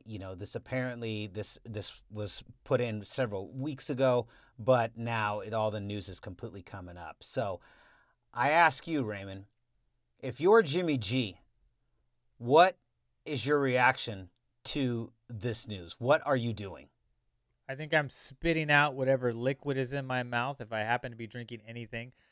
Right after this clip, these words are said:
Speaker 2: I think I'm gonna be looking at my contract to confirm that the no
Speaker 1: <laughs>
Speaker 2: trade clause is in there and that I have some leverage in the deal.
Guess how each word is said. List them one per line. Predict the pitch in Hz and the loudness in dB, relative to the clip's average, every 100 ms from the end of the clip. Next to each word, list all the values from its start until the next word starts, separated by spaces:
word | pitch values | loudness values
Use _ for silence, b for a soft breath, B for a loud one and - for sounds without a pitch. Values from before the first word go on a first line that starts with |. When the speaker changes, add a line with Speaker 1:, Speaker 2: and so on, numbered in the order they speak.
| _ | _
Speaker 2:
I | 127 127 | 2 2
think | 131 | 2
I'm | 127 | 0
gonna | 127 123 | 0 -2
be | 120 117 110 | -2 -6 -8
looking | 123 156 175 170 | 2 4 6 6
at | 160 | 6
my | 143 135 | 6 0
contract | - 139 147 - 143 156 - - | 0 -2 0 2 2 2 -2 -6
to | 139 123 120 - | -4 -2 -4 -4
confirm | 135 - - 151 151 156 | -4 -4 2 4 4 4
that | 143 - | 4 4
the | 127 | 2
no | 135 139 | 2 2
Speaker 1:
<laughs> | |
Speaker 2:
trade | - 143 139 | 2 0 0
clause | - 143 143 131 | 0 4 4 2
is | 123 - | -4 -4
in | 147 147 | -4 0
there | 139 139 151 | 2 4 4
and | 120 | 2
that | 120 | 4
I | 117 | 4
have | 127 123 | 4 2
some | 143 131 | -4 -2
leverage | 123 135 131 120 | 2 2 0 -2
in | 131 | -6
the | 120 | -6
deal. | 117 120 139 | -4 -2 -4